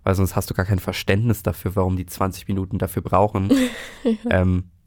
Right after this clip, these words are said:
Speaker 1: nee, finde ich sehr wichtig.
Speaker 2: Ja.
Speaker 1: Eh bei allen Sachen, allround, in-, man muss sich für alles interessieren. Man kann, also vor allem bei Regie, weil es so ein Teamding ist,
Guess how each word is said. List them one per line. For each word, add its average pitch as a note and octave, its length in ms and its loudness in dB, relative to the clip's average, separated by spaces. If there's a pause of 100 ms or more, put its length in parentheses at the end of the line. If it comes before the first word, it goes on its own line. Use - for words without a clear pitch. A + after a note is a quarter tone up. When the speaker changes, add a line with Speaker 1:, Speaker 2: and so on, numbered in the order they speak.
(1120)
Speaker 1:
nee, A#2 220 2
finde A2 280 4
ich G#2 80 0
sehr F#2 200 4
wichtig. - 460 -6
Speaker 2:
Ja. A3+ 280 -2 (200)
Speaker 1:
Eh B2+ 160 4
bei A#2+ 140 2
allen A#2 220 6
Sachen, G#2 360 2
allround, G#2+ 580 4
in-, - 140 -4 (180)
man G#2+ 140 2
muss A#2 160 4
sich A#2 100 -10
für - 120 0
alles G#2 260 2
interessieren. G#2 640 -4 (280)
Man A2 120 0
kann, C3+ 300 0
also B2 180 0
vor D#3 160 0
allem F3+ 120 2
bei A#2+ 160 6
Regie, G#2 420 4
weil G2 120 2
es - 60 -6
so G2 80 0
ein F#2+ 80 -2
Teamding G2+ 460 2
ist, F#2+ 240 -2